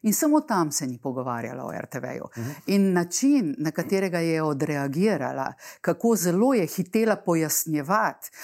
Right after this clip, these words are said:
Speaker 1: da se vendarle ni pogovarjala o R T V-ju, kaže na to, da se zelo dobro zaveda, da njen obisk na Ustavnem sodišču nikakor ni bil primeren v tem trenutku.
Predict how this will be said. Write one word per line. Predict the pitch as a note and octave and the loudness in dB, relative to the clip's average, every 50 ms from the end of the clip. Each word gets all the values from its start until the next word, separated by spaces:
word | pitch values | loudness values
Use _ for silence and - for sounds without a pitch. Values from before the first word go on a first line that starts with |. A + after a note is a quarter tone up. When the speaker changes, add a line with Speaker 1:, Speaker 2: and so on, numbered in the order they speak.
| - - | -10 -4
Speaker 1:
da | - F3 | -2 0
se | F3+ - - G3+ | 0 2 2 0
vendarle | D#3 F3 G#3+ B3+ C4+ B3 A3 A3 F#3+ F#3 | 2 2 4 4 4 4 4 2 2 2
ni | F#3+ A3 C#4+ E4+ - | 4 6 4 4 4
pogovarjala | - G#3+ D#3 D#3 C3+ C#3 C3 B2+ A#2+ B2+ A#2+ A#2+ A#2+ - - | 2 0 -2 -2 -4 -2 -2 -2 -2 -4 -4 -4 -4 -4 -2
o | D3 C#3+ C#3 | -2 -2 0
R | C#3 D3+ D3+ | 0 -2 -2
T | - - D#3+ | -2 -4 -6
V-ju, | B2 C3 C3 C#3+ E3 G3+ G#3+ - - - - - _ | -4 -2 0 0 2 2 0 -2 -4 -20 -20 -20 _
kaže | - F3 E3 D#3 E3+ F#3 - A3 A3+ | -2 0 2 2 2 0 0 -2 0
na | G#3 F3+ D#3 | 0 0 -2
to, | D#3 - - F3+ G3 A#3 | -2 -2 -4 -2 0 0
da | A3 F3 F3 | 0 -2 -2
se | - - D3+ | -2 -2 -2
zelo | C3+ C3 D#3 D#3 F#3+ B3 D4+ D#4 | -2 -2 0 0 2 2 2 2
dobro | G#3 - F3 D#3+ D3+ C#3+ C#3+ C#3 - G#3+ G3+ | 0 2 2 2 2 2 0 0 0 0 0
zaveda, | E3+ C3 D3 C#3+ C3 C3 C3+ C3 C3 A#2+ D#3 F3 G#3 A#3 A3+ - - - | 0 -2 -2 -2 -2 0 0 0 0 0 0 0 0 -2 -6 -10 -18 -14
da | - D3 D3+ D#3+ | -8 -4 -2 -2
njen | D3+ D3+ D#3+ F#3 A3+ B3+ B3 - | 0 0 0 0 0 0 0 -2
obisk | - C#3+ C3 C3 F#3 G#3+ B3+ A#3+ - - - | -2 -6 -4 0 0 2 2 2 0 -4 -6
na | E3 D3 | -8 -8
Ustavnem | C3+ - - D3 D#3 F3+ G3 G#3 | -6 -4 -4 -2 -2 -2 -4 -4
sodišču | - - D3 C3+ D#3 F3+ F#3+ - - G#3+ F#3+ | -6 -6 -6 -4 -4 -4 -4 -4 -4 -2 -2
nikakor | D#3+ D3 - - D3 B2+ C3+ - - F#3+ | -2 -4 -4 -4 -4 -4 -4 -4 -4 -2
ni | F3 D#3 D#3 | -2 -2 -2
bil | D3+ F#3 F#3+ | -2 -2 -4
primeren | F#3+ - - E3 C#3+ D3 D#3 D#3+ F3 F3+ F3 | -4 -2 -2 -2 0 0 -2 -2 -4 -4 -4
v | F3+ | -4
tem | F3 - F3+ F#3 | -4 -4 -4 -4
trenutku. | - - G3+ G3+ G#3 A#3 B3+ B3 - - - - - | -2 -2 -2 0 0 0 0 -2 -4 -8 -10 -10 -10